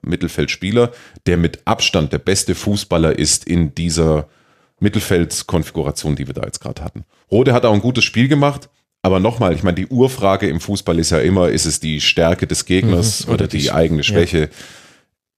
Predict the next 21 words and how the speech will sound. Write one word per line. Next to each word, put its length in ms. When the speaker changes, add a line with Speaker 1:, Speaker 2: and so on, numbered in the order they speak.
Speaker 1:
Ich 200
bin 120
mir 180
bei 120
diesem 260
Spiel 300
zu 360
hundert 340
Prozent 400
sicher, 460
dass 220
es, 400
dass 100
sich 180
auch 180
andere 340
Mannschaften 580
extrem 600
schwer 280
getan 340
hätten, 200